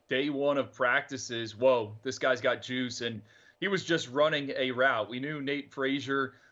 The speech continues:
could go, uh, but we wanted to get some verified measurements on him. Comes in at just over five-foot-nine, two hundred pounds, and then in the game on Saturday, forty-nine yard touchdown catch, led, leading rusher, six carries for thirty-two yards. I think his short area quickness, the combination of that,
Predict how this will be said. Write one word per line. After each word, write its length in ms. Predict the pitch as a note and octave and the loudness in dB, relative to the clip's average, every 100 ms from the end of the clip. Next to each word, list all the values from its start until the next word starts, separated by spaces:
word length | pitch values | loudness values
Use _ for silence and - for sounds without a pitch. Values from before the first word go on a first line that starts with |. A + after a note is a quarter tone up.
| _ | _
could 300 | - F3 E3+ | -2 0 0
go, 480 | A#2+ D3 D#3 B2 C3 | 2 6 6 6 0
uh, 300 | B2+ A#2 A#2+ | 0 2 2
but 180 | A#2 B2+ | 0 -4
we 100 | D3 | -2
wanted 260 | C#3+ D3+ D3+ | 0 0 0
to 60 | |
get 160 | C#3+ - | -2 -4
some 140 | C#3 | -4
verified 580 | C3+ C#3+ D3 E3 D3+ C3+ | 2 2 2 2 2 2
measurements 580 | B2+ C3 D3+ D3 D3 - | 0 0 -2 -4 -4 -2
on 180 | C#3+ C#3+ | 0 0
him. 200 | D#3+ D#3 - - _ | -2 -6 -14 -20 _
Comes 300 | - D3 B2+ | 0 0 2
in 180 | D3 D3 | 0 4
at 200 | C3 B2 | 2 2
just 300 | D3 C#3+ C#3+ | 0 0 0
over 200 | D3+ C#3 | -4 -4
five-foot-nine, 840 | - C3+ C3 - C#3+ A2+ B2+ C3 C3 | -2 0 0 -2 -6 -2 0 0 0
two 220 | - C#3+ | -4 -2
hundred 260 | C3 B2 | 0 0
pounds, 360 | A2+ B2+ C#3 C3 | 2 2 2 -2
and 120 | B2 | 2
then 240 | C3 C#3 A2+ - _ - | 2 2 -4 -14 _ -2
in 160 | F3 | 0
the 120 | E3 B2 | 0 -2
game 420 | A#2+ C3 D3+ C3+ | 0 0 0 0
on 240 | A2+ B2+ | 0 0
Saturday, 840 | A#2 - A2+ C#3 C3+ A#2+ G#2+ G#2 G#2 | -2 0 2 4 4 2 2 2 -2
forty-nine 640 | E3 D#3 D3 C#3+ C3 C3 | -4 -2 0 2 2 2
yard 300 | B2+ B2 B2 | 2 2 2
touchdown 640 | A#2+ B2 A#2 - A#2+ A2+ A2 | 0 0 0 0 -2 -2 -2
catch, 420 | B2 A2 G#2+ - | 0 2 2 -2
led, 480 | A2 B2 C3+ C#3 D3 | -4 2 4 4 -2
leading 360 | C3 E3 F3 | -4 -4 -4
rusher, 440 | A#2+ B2+ C3+ C3+ A2+ | 4 4 4 -2 -6
six 400 | - D#3 D3 - | -6 -8 -8 -8
carries 480 | B2+ C3 C3 B2 - | -2 0 0 -4 -6
for 160 | A#2 | -8
thirty-two 800 | G#2+ - C3+ C3 B2+ - B2+ B2 | -8 -2 -2 0 -4 -4 -4 -2
yards. 400 | A2 A2+ A#2 A2 | 4 6 6 4
I 80 | A#2 | 2
think 180 | E3 B2+ | 0 0
his 160 | B2+ | -2
short 320 | - C#3+ B2+ | 0 0 0
area 380 | A#2+ A#2+ A#2+ A2+ | 2 2 2 0
quickness, 480 | A2 C3+ B2 B2 A2+ | 0 -2 0 -2 -4
the 80 | G#2 | -2
combination 600 | B2+ A#2+ B2 A#2+ A#2 B2+ | 0 0 2 0 -2 -6
of 100 | G#2 | 0
that, 360 | G#2+ A#2 A2 | 4 4 2